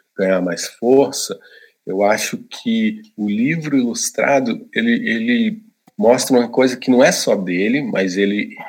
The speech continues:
ele se apropriou primeiro disso, que é olhar cada pedacinho dele e ver como cada um desses pedacinhos podem contribuir com,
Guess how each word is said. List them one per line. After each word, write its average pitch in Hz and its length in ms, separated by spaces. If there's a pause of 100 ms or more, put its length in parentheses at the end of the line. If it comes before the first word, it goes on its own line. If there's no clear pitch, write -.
(160)
ele 92 420
se - 180
apropriou 98 540
primeiro 101 560
disso, 107 480
que - 280
é 92 280 (640)
olhar 123 400
cada 247 320
pedacinho 165 800
dele 120 580 (200)
e 117 100
ver 120 540 (600)
como 165 320
cada 143 320
um 135 160
desses 135 320
pedacinhos 123 960
podem 120 720
contribuir 113 880
com, 123 460